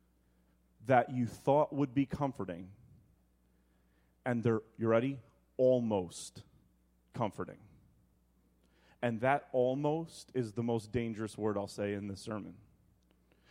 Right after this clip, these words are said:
When something is absolutely not comforting, we know that was a bad choice.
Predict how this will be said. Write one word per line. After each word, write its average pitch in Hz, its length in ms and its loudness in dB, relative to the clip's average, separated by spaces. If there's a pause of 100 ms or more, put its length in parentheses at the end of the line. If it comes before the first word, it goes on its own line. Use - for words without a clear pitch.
(180)
When 143 160 4
something 254 420 6
is 165 260 6
absolutely 196 1000 6
not 147 260 4
comforting, 113 600 0 (140)
we 185 120 6
know 269 300 6 (1040)
that - 240 4
was 107 160 0
a 110 60 2
bad 95 320 -4
choice. - 680 0